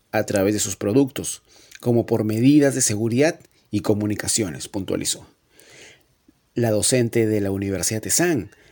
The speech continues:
remarcó que no deben olvidarse qué planes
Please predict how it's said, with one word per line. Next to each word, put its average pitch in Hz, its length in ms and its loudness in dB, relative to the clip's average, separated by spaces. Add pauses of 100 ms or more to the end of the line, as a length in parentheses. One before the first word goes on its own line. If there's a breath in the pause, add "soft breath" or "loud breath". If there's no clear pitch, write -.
(120)
remarcó 110 680 -2 (400 loud breath)
que 139 180 4
no 190 220 4
deben 202 380 2
olvidarse 139 800 2 (320)
qué 151 200 6
planes 143 800 0